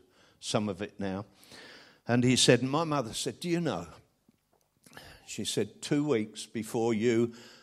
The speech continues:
and your girlfriend got born again," she said, "I suddenly realised that the Bible says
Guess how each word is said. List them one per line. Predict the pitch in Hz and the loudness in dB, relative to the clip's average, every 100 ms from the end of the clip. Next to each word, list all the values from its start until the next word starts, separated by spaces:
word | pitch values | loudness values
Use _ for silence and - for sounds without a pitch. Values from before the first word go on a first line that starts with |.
| _ _ | _ _
and | 107 107 | -6 -2
your | 117 117 | 0 0
girlfriend | 120 110 - 107 107 | 0 -2 -2 -4 -2
got | 107 92 | -4 -2
born | 107 107 | -2 -2
again," | 95 92 82 85 - - - _ _ _ _ _ | -4 -8 -10 -12 -18 -20 -20 _ _ _ _ _
she | - - | -12 -6
said, | 110 - 117 | -4 0 0
"I | 110 110 107 110 _ - | 2 0 -2 -6 _ -14
suddenly | - - 147 151 151 147 | -6 -2 -2 -2 -4 -2
realised | 127 135 110 82 73 90 120 117 - _ _ _ _ _ _ _ - | 0 0 0 -2 -4 -6 -6 -12 -18 _ _ _ _ _ _ _ 4
that | 123 - | 4 4
the | 104 | 2
Bible | 131 135 143 139 139 | 4 6 4 4 2
says | - - 82 98 113 - | 2 0 2 2 0 0